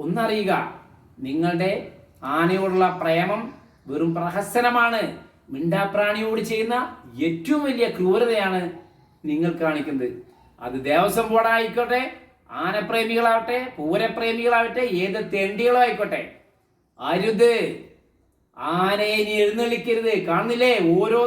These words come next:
ദിവസവും ആനയടഞ്ഞു, ആനയടഞ്ഞു. നാലും അഞ്ചും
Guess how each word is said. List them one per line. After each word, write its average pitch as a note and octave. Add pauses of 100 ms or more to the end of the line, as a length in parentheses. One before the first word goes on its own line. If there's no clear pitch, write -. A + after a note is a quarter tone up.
ദിവസവും A#3 (580)
ആനയടഞ്ഞു, A3+ (180)
ആനയടഞ്ഞു. A#3 (580)
നാലും G#3
അഞ്ചും A3+